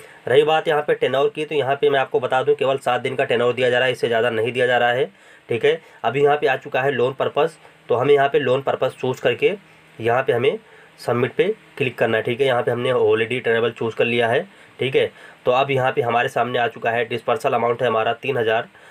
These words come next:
दो सौ इक्कीस रुपये और हमें payment करना पड़ेगा चार हज़ार छः सौ बत्तीस रुपये। दोस्तों इसका मतलब आप समझ रहे हैं, यहाँ पे आपको कम से कम, आ, लगभग तेरह चौदह सौ रुपये ज़्यादा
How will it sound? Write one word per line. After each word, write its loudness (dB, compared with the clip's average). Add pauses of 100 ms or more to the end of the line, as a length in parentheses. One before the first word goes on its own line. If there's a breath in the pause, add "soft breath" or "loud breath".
(160 loud breath)
दो 2
सौ 2
इक्कीस -2
रुपये 0
और 0
हमें 0
payment -2
करना 0
पड़ेगा 2
चार 0
हज़ार 0
छः 0
सौ -2
बत्तीस -6
रुपये। 0 (480 loud breath)
दोस्तों 2
इसका -4
मतलब 0
आप 2
समझ 0
रहे 2
हैं, -2 (600 loud breath)
यहाँ 0
पे 0
आपको 0
कम -4
से -4
कम, -4 (800 loud breath)
आ, 4
लगभग 0
तेरह 0
चौदह 0
सौ -2
रुपये 2
ज़्यादा 0